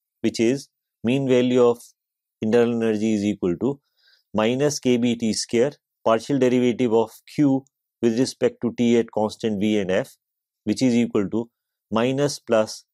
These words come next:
K B T square multiplied by partial derivative of summation over R log of one plus minus e raised to power mu minus E R upon K B T with respect to temperature at constant V and fugacity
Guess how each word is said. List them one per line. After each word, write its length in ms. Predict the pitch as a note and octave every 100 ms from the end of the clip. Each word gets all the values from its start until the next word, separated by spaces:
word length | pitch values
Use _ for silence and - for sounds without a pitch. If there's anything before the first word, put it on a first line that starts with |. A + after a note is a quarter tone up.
| _ B2
K 140 | B2
B 160 | B2+ A#2+
T 180 | A#2+
square 420 | A2+ - A2 G2 G#2+ _ _ _ _
multiplied 640 | A2 A2+ C3 A2+ A#2+ A#2 F#2
by 260 | G#2 G2+ - _ _ _ -
partial 340 | A2+ A#2 D3
derivative 560 | C3 B2+ B2 A#2 B2 A2+
of 200 | A2+ -
summation 520 | - G#2+ B2 - C#3+
over 240 | C3+ B2+
R 280 | A#2 G2+ G2+ - _
log 340 | G2+ G#2 A2 G#2+
of 180 | G#2 -
one 300 | B2+ C#3 C3+
plus 240 | C3 C3 -
minus 600 | A#2 G#2+ G2+ G#2 - - _ _
e 120 | B2
raised 260 | B2 B2 -
to 40 | -
power 220 | A2+ G#2
mu 180 | A2 B2
minus 460 | C3+ A#2 A2 A2 -
E 140 | A2
R 140 | G#2+ G#2
upon 300 | G#2 G2+ G2
K 200 | A2+ A2+
B 160 | A2
T 300 | G2+ F#2+ F#2 - _ _ _
with 120 | G#2+
respect 400 | A#2 A#2 B2 A2+ -
to 80 |
temperature 640 | G2+ G#2 F2+ A2 G2+ A2+ G#2
at 140 | -
constant 460 | G2 F#2+ - G#2 F2+
V 140 | G2
and 140 | F#2+
fugacity 640 | - G2+ G2+ - A2 B2